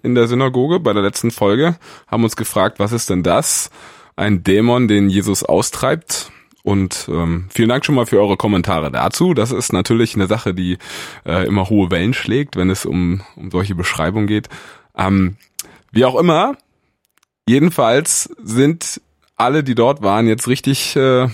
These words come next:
ja, aufgewühlt, würde ich mal sagen. Und das heißt ja auch, alle waren echt überrascht, ja, entsetzt sogar, dass Jesus so gehandelt hat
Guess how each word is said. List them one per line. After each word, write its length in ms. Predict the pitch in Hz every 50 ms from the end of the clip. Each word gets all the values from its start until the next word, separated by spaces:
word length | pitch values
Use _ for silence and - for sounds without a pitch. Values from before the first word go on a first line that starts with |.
| - - _ _
ja, 100 | - 151
aufgewühlt, 500 | 117 90 123 - - 110 98 101 98 85
würde 160 | 95 92 85 90
ich 80 | -
mal 120 | 104 98 87
sagen. 400 | 87 92 90 95 113 156 156 - _ - - - - - - - - _
Und 520 | - 101 101 104 101 92 - - - - - _ _ -
das 180 | 139 117 - -
heißt 220 | 107 120 - -
ja 60 | - 73
auch, 300 | 101 107 107 - - - - _ _ _ -
alle 260 | - 113 107 107 95
waren 540 | 104 98 95 95 95 98 98 98 98 98 - _ _ _ _ _ -
echt 200 | - 107 107 -
überrascht, 640 | - 104 104 95 85 101 117 - - - - - - _ -
ja, 200 | - 101 113 - - _
entsetzt 500 | - 104 98 - 107 123 - - - -
sogar, 360 | 120 120 120 123 127 143 139 - - - - _ -
dass 160 | - 104 -
Jesus 340 | - 107 107 107 110 110 104
so 120 | - 110 101
gehandelt 380 | 101 104 113 120 131 139 -
hat 260 | - 170 170 - -